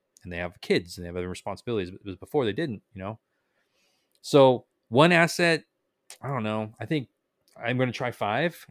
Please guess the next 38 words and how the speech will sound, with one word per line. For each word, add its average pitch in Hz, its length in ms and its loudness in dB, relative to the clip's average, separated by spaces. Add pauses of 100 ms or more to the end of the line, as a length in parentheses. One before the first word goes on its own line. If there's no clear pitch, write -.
(120)
Five 110 320 0
might 113 320 -2
be 113 120 -4
too 131 140 -6
much. - 400 -8
It 98 40 -14
might 90 160 -10
be 107 80 -8
three. 104 300 -8 (680)
But 101 240 0
I'd 104 140 -4
rather, 107 560 2 (180)
but 123 100 0
you 135 80 0
have 156 120 6
the 160 60 2
option 156 300 -2
to 110 140 -6
try 151 280 -4
that, 98 160 -4
be 90 60 -10
flexible, 98 440 -6
and, 90 80 -10
like, 85 220 -12 (300)
and 98 80 -6
if 95 100 -6
it 101 100 -10
didn't 104 300 -6
work, 127 320 -6
that's - 140 -12
fine. 139 280 -8
Or 92 120 -4
you 98 120 -4
can 104 200 -6
sit 139 240 -4
on 110 160 -2
it 120 240 -8
and 95 360 -10